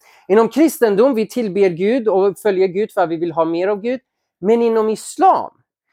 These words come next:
det som Gud lockar en med, det är paradiset och alla dess njutningar. Därmed,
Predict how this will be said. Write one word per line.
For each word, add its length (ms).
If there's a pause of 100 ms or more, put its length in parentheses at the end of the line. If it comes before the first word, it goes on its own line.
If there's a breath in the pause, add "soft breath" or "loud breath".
(340)
det 320
som 360
Gud 300
lockar 640
en 220
med, 180
det 80
är 40
paradiset 760
och 140
alla 180
dess 280
njutningar. 680
Därmed, 720